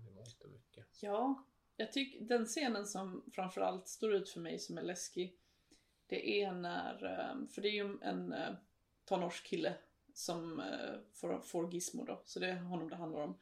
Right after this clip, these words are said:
Speaker 2: Och det är när han fattar att, "Åh shit, de här farliga, de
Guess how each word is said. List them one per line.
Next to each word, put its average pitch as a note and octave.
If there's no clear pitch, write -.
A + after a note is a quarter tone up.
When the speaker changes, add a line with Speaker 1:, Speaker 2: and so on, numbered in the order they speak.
Speaker 2:
Och -
det G3+
är G3
när F#3+
han F#3+
fattar G3
att, F3
"Åh G#3+
shit, G3
de F3+
här F3+
farliga, F3+
de F3+